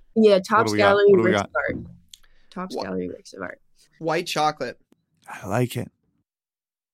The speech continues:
Speaker 1: It is. It is. Um, Jason Williams is my favorite point guard of all time. So that is the lottery. Twenty nineteen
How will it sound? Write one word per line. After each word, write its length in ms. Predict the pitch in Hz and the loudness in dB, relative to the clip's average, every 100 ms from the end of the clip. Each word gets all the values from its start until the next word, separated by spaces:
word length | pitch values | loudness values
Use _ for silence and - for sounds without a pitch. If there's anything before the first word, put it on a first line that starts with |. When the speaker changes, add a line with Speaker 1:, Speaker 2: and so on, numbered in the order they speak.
| _ _ _ | _ _ _
Speaker 1:
It 140 | 226 | 4
is. 440 | 190 165 185 254 277 _ - | 6 4 2 -2 -6 _ 2
It 140 | 240 214 196 | 6 6 6
is. 200 | 208 285 - | 4 0 -2
Um, 300 | 233 226 220 | 4 6 4
Jason 320 | 202 220 - 247 | 4 4 4 4
Williams 360 | 220 208 208 | 4 2 0
is 160 | 196 185 - - | -4 -8 -10 0
my 220 | 202 180 | 0 2
favorite 320 | 190 180 180 | -2 -2 -4
point 160 | - 165 | -6 -4
guard 140 | 175 | -4
of 80 | 170 | -2
all 140 | - | -4
time. 360 | - 185 - 214 - | -4 -8 -8 -10 -8
So 120 | 196 | -4
that 220 | 190 190 - | -4 -4 -4
is 140 | 196 | -4
the 280 | 202 202 190 - - | 0 0 -2 -6 -12
lottery. 160 | 202 277 _ _ _ _ | -8 -8 _ _ _ _
Twenty 280 | - 214 240 | 0 2 2
nineteen 560 | 226 - 214 202 202 | 0 0 4 4 4